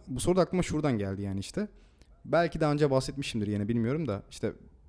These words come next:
e, anime izlemeyi çok seviyorum ben. Küçüklüğümde animelerle geçti. İşte shonen animelerdi, gelişim animelerinde hemen bir etkiye tepki vardır. İki saat barfix kaldırırsın, bir anda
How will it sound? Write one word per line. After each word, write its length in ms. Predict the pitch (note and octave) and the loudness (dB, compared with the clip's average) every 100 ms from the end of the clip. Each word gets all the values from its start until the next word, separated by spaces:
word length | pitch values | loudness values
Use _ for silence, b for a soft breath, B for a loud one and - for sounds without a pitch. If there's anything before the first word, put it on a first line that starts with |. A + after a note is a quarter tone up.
| - - - - - - | -20 -20 -20 -20 -20 -8
e, 300 | A#2 G#2 G2+ - | -4 -2 -2 0
anime 220 | B2 D#3 | 4 6
izlemeyi 280 | D3+ D3+ D#3 | 6 6 4
çok 160 | E3+ - | 2 0
seviyorum 340 | B2+ G#2 A2+ | 2 2 2
ben. 80 | D#3 | 0
Küçüklüğümde 400 | - - C#3 B2+ | -4 -2 2 4
animelerle 380 | A#2+ B2 C3 A2 | 4 4 2 0
geçti. 360 | G#2 - G3+ G#3 b b b b b b - | -2 -4 -4 -6 b b b b b b -18
İşte 180 | - B2+ | -4 -2
shonen 360 | - D#3+ E3+ | 4 4 6
animelerdi, 520 | C#3 A#2 A2 G#2 G2 G2+ | 4 4 2 0 -4 2
gelişim 340 | A#2+ B2 D#3+ | 4 4 2
animelerinde 680 | C#3 A2+ G2+ G2+ G#2+ G#3 A#3 b b b | 2 0 -2 -4 -2 -4 -6 b b b
hemen 340 | - G#3+ G3 F#3+ | 4 6 6 4
bir 100 | F3 | 2
etkiye 280 | - F3+ | 4 2
tepki 300 | F3 E3 - | 4 2 6
vardır. 360 | C#3+ G#2+ G2 - - - | 6 6 2 -8 -8 -8
İki 200 | E3 G#3 | -2 4
saat 280 | G#3 F#3+ | 6 8
barfix 360 | G3+ G3 E3+ - | 8 8 4 2
kaldırırsın, 540 | D3 C3 B2 - G3 | 4 6 4 2 2
bir 80 | F#3+ | 6
anda 400 | F3 D#3 F#3 F#3+ | 6 6 6 4